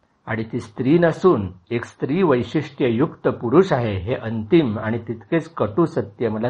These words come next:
थोबाडीत मारल्यासारखे दिसू लागले. आता माझ्या सगळ्या अंगाला दरदरून घाम फुटला. या सगळ्या गडबडीत विमानाची भीती लुप्त झाली खरी, पण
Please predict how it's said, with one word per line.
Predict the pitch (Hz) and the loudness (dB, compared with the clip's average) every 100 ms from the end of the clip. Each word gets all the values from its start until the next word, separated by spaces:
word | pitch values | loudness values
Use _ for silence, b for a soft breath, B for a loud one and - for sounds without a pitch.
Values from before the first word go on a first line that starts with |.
| - | -6
थोबाडीत | - 117 120 143 147 | -8 -2 2 2 2
मारल्यासारखे | 123 110 110 107 107 | -2 -2 -4 -6 -8
दिसू | 113 98 123 | -6 -6 -4
लागले. | 117 101 87 90 - _ _ _ _ _ _ _ _ _ _ - | -2 -2 -6 -12 -18 _ _ _ _ _ _ _ _ _ _ 0
आता | 135 160 | 4 4
माझ्या | 156 143 147 | 4 0 0
सगळ्या | 139 117 143 139 | 0 4 4 4
अंगाला | 120 120 123 | 2 2 4
दरदरून | 117 120 110 127 170 175 | 2 -2 0 4 4 4
घाम | 135 127 110 | 0 -2 -2
फुटला. | 120 101 90 95 _ _ _ _ - | -6 -8 -10 -12 _ _ _ _ -6
या | 117 117 | -2 -2
सगळ्या | - 160 170 151 147 135 | 2 4 4 4 2 2
गडबडीत | 127 123 123 120 120 127 | 2 2 0 2 2 0
विमानाची | 120 113 120 127 117 139 | -2 -2 0 0 0 -2
भीती | 117 104 104 127 131 | -6 -4 -4 -2 -2
लुप्त | 104 98 - | -2 -4 -2
झाली | 139 123 104 131 | 0 2 0 0
खरी, | 135 175 127 87 - _ _ _ _ _ | 2 4 2 -2 -16 _ _ _ _ _
पण | - | 2